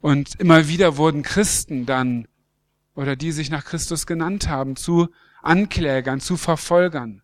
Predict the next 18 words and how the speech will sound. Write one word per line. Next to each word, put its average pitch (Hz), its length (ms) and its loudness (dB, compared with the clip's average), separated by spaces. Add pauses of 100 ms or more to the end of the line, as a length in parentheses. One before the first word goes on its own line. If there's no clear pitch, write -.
(1200)
Zu - 160 -6
Verfolgern 165 760 4 (600)
von 165 240 2
Gottes 160 340 4
Volk 165 260 4
des 170 140 -4
Alten 160 320 -4
Bundes, 180 560 -4 (380)
aber 160 220 2
auch - 220 -2
zu - 300 -8
Verfolgern 170 500 2
ihrer 156 200 2
Mitchristen, 151 600 -4
die 123 220 -4 (400)
irgendwie 151 260 -2
eine 156 140 0
andere, 151 460 0